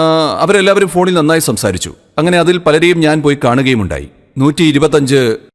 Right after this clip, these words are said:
ഗുരുക്കന്മാർ പങ്കെടുത്ത ഒരു മീറ്റിംഗ് ഞങ്ങൾ സംഘടിപ്പിച്ചു. ആരും അവരുടെ തത്വചിന്തകൾ പറയേണ്ടതില്ലെന്ന് ഞങ്ങൾ അവരോട് പറഞ്ഞു. "നിങ്ങളുടെ തത്വശാസ്ത്രം നിങ്ങൾ സൂക്ഷിച്ചോളൂ, ഇതൊരു മീറ്റിംഗ് മാത്രമാണ്.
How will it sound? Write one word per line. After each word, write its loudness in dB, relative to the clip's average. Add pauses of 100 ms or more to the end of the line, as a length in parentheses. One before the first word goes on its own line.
(220)
ഗുരുക്കന്മാർ 0
പങ്കെടുത്ത -2
ഒരു 0
മീറ്റിംഗ് -2
ഞങ്ങൾ -2
സംഘടിപ്പിച്ചു. -10 (920)
ആരും 2 (580)
അവരുടെ 2
തത്വചിന്തകൾ 0 (520)
പറയേണ്ടതില്ലെന്ന് 2
ഞങ്ങൾ 0
അവരോട് 0
പറഞ്ഞു. -6 (920)
"നിങ്ങളുടെ 2
തത്വശാസ്ത്രം 0
നിങ്ങൾ 2
സൂക്ഷിച്ചോളൂ, -2
ഇതൊരു 2
മീറ്റിംഗ് 0
മാത്രമാണ്. -4